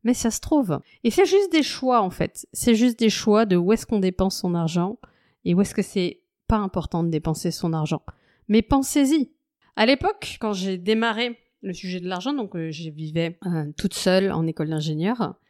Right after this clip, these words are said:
j'avais une règle qui était quand j'ai envie de m'acheter quelque chose, j'attends un mois. Si dans un mois j'en ai encore envie, alors je l'achète. Si dans un mois ça m'est passé, je laisse tomber.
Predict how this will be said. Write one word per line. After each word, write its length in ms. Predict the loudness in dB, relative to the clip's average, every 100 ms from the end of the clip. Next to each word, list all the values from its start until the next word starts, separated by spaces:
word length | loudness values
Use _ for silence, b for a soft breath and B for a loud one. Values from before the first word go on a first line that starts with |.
| _ -6
j'avais 320 | 0 2 2
une 120 | 0
règle 240 | 0 0 -2
qui 140 | -2
était 300 | 0 0 0
quand 180 | 2 2
j'ai 220 | 2 0
envie 260 | 0 -2 -2
de 120 | 2
m'acheter 360 | 0 2 -2
quelque 320 | -2 -6 -4 -6
chose, 460 | 0 0 2 -2 -4 _ _ _ _ _ -4
j'attends 680 | 0 4 2 2 0 0 -4 _ _ _ _ _ 2
un 100 | 4
mois. 380 | 4 0 -4 _
Si 260 | -6 0
dans 280 | 4 4 6
un 100 | 4
mois 260 | 4 4 6
j'en 200 | 4 4
ai 120 | 2
encore 360 | -2 2 2 4
envie, 360 | 0 0 -8 -2
alors 240 | 2 4 4
je 100 | 2
l'achète. 560 | 0 -2 -8 -14 -20 _ _ _ _ _ _ _
Si 180 | -4 2
dans 220 | 4 4
un 80 | 4
mois 140 | 4
ça 160 | 2 2
m'est 120 | 0
passé, 460 | 0 -2 0 -2 -2 _ _ _ _ _ _
je 120 | -2 0
laisse 180 | 0
tomber. 220 | -2 -4